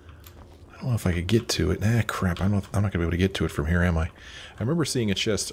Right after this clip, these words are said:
earlier when we were up top, and I didn't want to drop down to the chest 'cause I was afraid I wouldn't be able to get back up. There's the chest right there. Yeah, I think the only way I could get to it is from up there.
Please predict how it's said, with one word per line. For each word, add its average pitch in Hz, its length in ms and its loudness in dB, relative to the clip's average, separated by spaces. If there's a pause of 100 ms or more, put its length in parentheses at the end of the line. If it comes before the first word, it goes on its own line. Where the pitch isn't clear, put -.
earlier 90 640 2 (520)
when 90 120 -2
we 90 80 2
were 90 160 2
up 85 140 -4
top, 92 360 -2
and 87 80 0
I 90 60 0
didn't 104 160 0
want 101 120 0
to 85 40 0
drop 85 240 -2
down 95 220 0
to 87 60 0
the 80 100 -2
chest - 320 -2
'cause 90 120 -2
I 76 60 0
was 82 100 -2
afraid 92 360 -2
I 87 40 0
wouldn't 85 200 0
be 82 40 0
able 82 100 -2
to - 60 -4
get - 160 -6
back - 240 -4
up. - 280 -2 (260)
There's 127 220 -2
the 92 80 -2
chest - 340 -2
right 80 220 0
there. 80 320 0 (560)
Yeah, 120 220 2
I 120 40 2
think 190 160 0
the 190 80 0
only 147 140 2
way 113 120 4
I 104 60 2
could 92 160 -4
get 90 200 2
to 90 180 2
it 87 180 0 (1300)
is 92 200 0
from 92 240 0
up 82 220 -2
there. 82 420 0